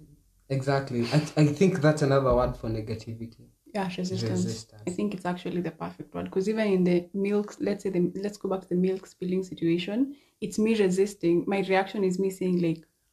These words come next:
Speaker 2: why has it poured? I'm resisting what has already happened.
Speaker 1: It has already happened. There's
Speaker 2: And I
Speaker 1: nothing
Speaker 2: can't
Speaker 1: you can
Speaker 2: change
Speaker 1: do
Speaker 2: it.
Speaker 1: about it.
Speaker 2: Exactly.
Speaker 1: Yeah, but
Speaker 2: Even
Speaker 1: you're
Speaker 2: in
Speaker 1: still fighting it. So you're fighting
Speaker 2: <laughs>
Speaker 1: the air. You're fighting nothing.
Speaker 2: It's insanity.
Speaker 1: Yeah,
Speaker 2: <laughs>
Speaker 1: exactly. Actually, if you take, like, twenty-four hours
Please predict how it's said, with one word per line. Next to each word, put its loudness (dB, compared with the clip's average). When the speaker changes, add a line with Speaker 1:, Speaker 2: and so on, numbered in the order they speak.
Speaker 2:
why 2
has 4
it 0
poured? 2
I'm 2
resisting 0
what -2
has 2
already -2
happened. -4
Speaker 1:
It -4
has 0
already 2
happened. -2
There's -2
Speaker 2:
And 0
I 4
Speaker 1:
nothing 0
Speaker 2:
can't 4
Speaker 1:
you 2
can 2
Speaker 2:
change 2
Speaker 1:
do 2
Speaker 2:
it. 2
Speaker 1:
about -2
it. 0
Speaker 2:
Exactly. -2
Speaker 1:
Yeah, -4
but -2
Speaker 2:
Even 2
Speaker 1:
you're 8
Speaker 2:
in 4
Speaker 1:
still 6
fighting 0
it. 4
So 4
you're 8
fighting 4
Speaker 2:
<laughs> -20
Speaker 1:
the -2
air. 4
You're 6
fighting 4
nothing. 0
Speaker 2:
It's -2
insanity. 0
Speaker 1:
Yeah, 2
Speaker 2:
<laughs> 0
Speaker 1:
exactly. 4
Actually, 4
if 2
you 6
take, 2
like, 0
twenty-four 0
hours -2